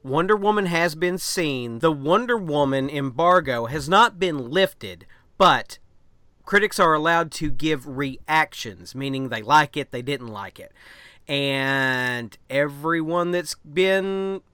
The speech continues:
online has said they love it. And we're seeing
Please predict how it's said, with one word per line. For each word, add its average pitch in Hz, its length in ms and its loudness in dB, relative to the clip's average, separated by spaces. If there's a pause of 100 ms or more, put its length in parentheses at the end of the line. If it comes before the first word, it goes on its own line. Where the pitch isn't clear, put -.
online 185 680 -2
has 135 180 -6
said 156 480 -6 (220)
they 135 120 -6
love 156 300 -4
it. - 260 -14 (300)
And 147 640 -2 (180)
we're 156 420 2
seeing 131 720 -4